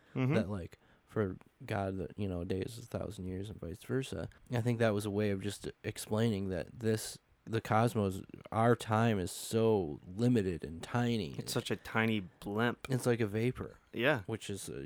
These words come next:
Speaker 2: you know, another way they use to describe it. Uh, let's fast forward a hundred thousand years when the sun has already exploded and eaten up this entire planet.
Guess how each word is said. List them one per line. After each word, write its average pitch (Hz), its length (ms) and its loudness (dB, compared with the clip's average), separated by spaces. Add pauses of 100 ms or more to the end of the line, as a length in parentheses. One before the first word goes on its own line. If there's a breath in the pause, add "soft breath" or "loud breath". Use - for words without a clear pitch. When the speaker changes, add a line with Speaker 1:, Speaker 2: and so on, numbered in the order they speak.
Speaker 2:
you 117 140 -4
know, 101 100 0
another 107 300 2
way 98 140 0
they 95 140 -2
use 95 280 -6
to - 60 -6
describe 113 420 0
it. 73 140 -6 (160)
Uh, 127 120 2
let's 147 200 4
fast 160 200 4
forward 131 200 8
a 117 40 4
hundred 127 380 0
thousand 104 380 2
years 110 420 -4 (140)
when 117 300 2
the 101 60 0
sun 120 280 2
has 90 140 -4
already 92 260 0
exploded 107 560 2
and 98 180 -4
eaten 107 280 0
up 98 160 -2
this 101 200 -2
entire - 320 -4
planet. 123 400 -4